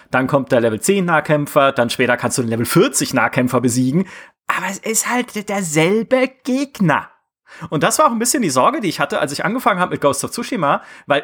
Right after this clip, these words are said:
es ist genauso. Also es folgt dieser Formel sehr exakt. Auch die haben nur, in Anführungszeichen, diese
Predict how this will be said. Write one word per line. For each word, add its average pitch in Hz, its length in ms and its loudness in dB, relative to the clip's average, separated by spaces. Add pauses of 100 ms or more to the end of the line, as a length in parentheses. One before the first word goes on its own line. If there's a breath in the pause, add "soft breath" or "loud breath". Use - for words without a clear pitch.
es 165 140 0
ist 170 160 -2
genauso. 143 760 2
Also 123 200 -6
es - 180 -2
folgt 220 380 0
dieser 180 240 0
Formel 214 640 0
sehr 147 260 2
exakt. - 500 -2
Auch 143 140 0
die 214 300 -4
haben 190 420 2
nur, 226 420 2 (300 soft breath)
in 143 100 -6
Anführungszeichen, 190 760 0 (320 loud breath)
diese 190 460 2